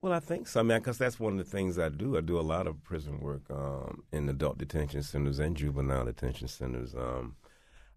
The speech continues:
I, I work extensively. Um, yeah, I've done it all over the country and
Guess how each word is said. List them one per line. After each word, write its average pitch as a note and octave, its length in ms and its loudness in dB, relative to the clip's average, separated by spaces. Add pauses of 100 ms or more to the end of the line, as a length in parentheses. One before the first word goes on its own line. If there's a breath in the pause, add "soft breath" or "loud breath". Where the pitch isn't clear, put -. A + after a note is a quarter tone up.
I, C#2+ 520 6 (220)
I D#2 140 6
work D#2 280 2
extensively. B1 800 -2 (140)
Um, C#2 680 -2 (1000 loud breath)
yeah, G2+ 200 8
I've G2+ 80 6
done F#2+ 180 10
it F#2 80 8
all F#2+ 200 10
over F#2 160 6
the F2+ 60 0
country F2 480 0
and D2 260 -2